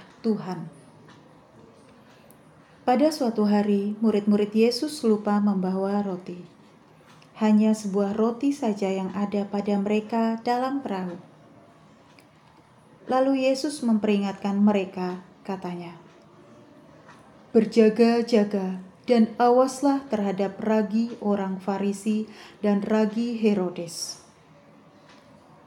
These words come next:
Maka mereka berpikir-pikir dan seorang berkata kepada yang lain,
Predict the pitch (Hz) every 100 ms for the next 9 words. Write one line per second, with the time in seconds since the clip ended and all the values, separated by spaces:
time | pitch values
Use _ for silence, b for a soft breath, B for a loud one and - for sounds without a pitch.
0 | - 262 277 277 254 202 196 190 202 202
1 | 233 277 277 285 277 285 277 285 - -
2 | 196 190 185 - - 214 220 226 233 226
3 | 202 202 190 294 285 - 208 214 240 247
4 | 247 190 175 175 175